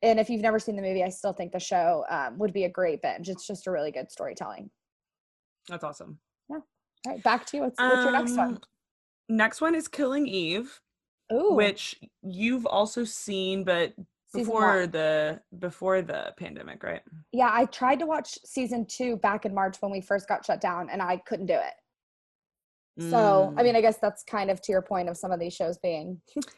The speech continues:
Speaker 2: Yep, just a little too
Speaker 1: not,
Speaker 2: much.
Speaker 1: just a little
Speaker 2: Yeah.
Speaker 1: too much. So that was, that was one that was a little too much for me back in March, but, um, I did like the first season.
Speaker 2: Mm-hmm.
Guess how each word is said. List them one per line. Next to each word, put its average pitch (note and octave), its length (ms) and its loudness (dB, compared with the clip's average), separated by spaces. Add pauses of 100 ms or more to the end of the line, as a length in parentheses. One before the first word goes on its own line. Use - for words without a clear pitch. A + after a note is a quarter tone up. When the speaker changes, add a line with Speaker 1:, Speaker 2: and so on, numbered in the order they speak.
(160)
Speaker 2:
Yep, G#3 240 -4 (100)
just G#3 200 -6
a - 20 -8
little G#3 120 0
too A3 140 -2
Speaker 1:
not, A3+ 180 6
Speaker 2:
much. - 260 -8
Speaker 1:
just A#3 180 -2
a B3 40 4
little A3 120 6 (100)
Speaker 2:
Yeah. G#3+ 80 -2
Speaker 1:
too G#3 60 -4
much. - 500 -8
So - 220 -2
that G#3+ 200 2
was, G#3+ 260 0
that G#3+ 200 4
was A#3 160 2
one A3 140 -2
that G3+ 60 -4
was F3+ 100 -4
a G3+ 40 0
little G3 140 2
too G3+ 120 0
much - 160 0
for G#3+ 60 -4
me G3 60 0
back F#3 200 -2
in F#3 80 -4
March, F3+ 340 0
but, F3+ 180 6 (1200)
um, F#3 400 -6 (720)
I A#3+ 100 8
did A#3+ 200 6
like A3 200 4
the G3 80 -4
first F3+ 300 -2
season. - 340 -16 (640)
Speaker 2:
Mm-hmm. F3 260 -4